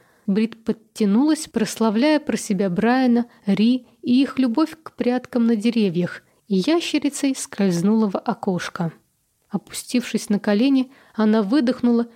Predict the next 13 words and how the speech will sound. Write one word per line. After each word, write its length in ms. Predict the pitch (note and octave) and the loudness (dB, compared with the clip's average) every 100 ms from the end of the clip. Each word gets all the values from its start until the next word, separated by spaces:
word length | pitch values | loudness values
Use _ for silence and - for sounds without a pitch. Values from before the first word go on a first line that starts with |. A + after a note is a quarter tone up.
| _ | _
и 80 | A3+ | -2
огляделась. 840 | A3 G3+ G3 E3+ G3+ F3+ D#3+ - - _ _ _ _ _ _ | 0 0 -2 0 -2 -2 -6 -10 -16 _ _ _ _ _ _
«Леди 320 | G3+ G3+ F3+ | 0 0 2
Брит?» 460 | G3 F#3 G#3 C#4+ - _ _ _ | 0 0 0 -2 -6 _ _ _
позвал 400 | A3 G3 A3+ A#3 | -2 0 0 0
из 160 | A#3 - | -2 -4
кармана 480 | A#3 A3+ A3+ A3 A3+ | -2 2 2 4 2
Роуз. 380 | A3 G#3+ - - _ | 2 0 -6 -16 _
Брит 320 | F3+ F3+ F#3 | -2 0 -2
спохватилась 800 | - - - G3 F3+ B3+ C4+ - - _ _ - | -6 -8 -6 -4 -2 0 0 -2 -8 _ _ -6
и 20 | |
достала 460 | G3 A3+ - A#3+ A#3+ | -2 -4 0 0 2
зеркальце. 640 | A3 A3 A3 F#3+ - F3+ | 0 -2 -4 -10 -8 -12